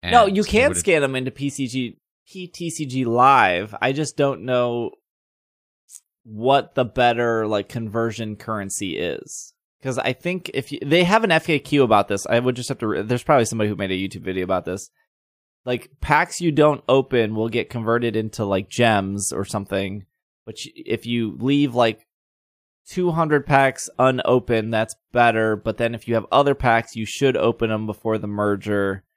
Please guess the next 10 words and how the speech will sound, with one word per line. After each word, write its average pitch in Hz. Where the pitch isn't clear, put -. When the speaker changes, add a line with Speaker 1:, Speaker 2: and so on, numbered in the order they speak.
Speaker 1:
And 110
then 107
you 113
should, 110
like, 90
trade, 120
which 107
you 104
don't 127
have. 110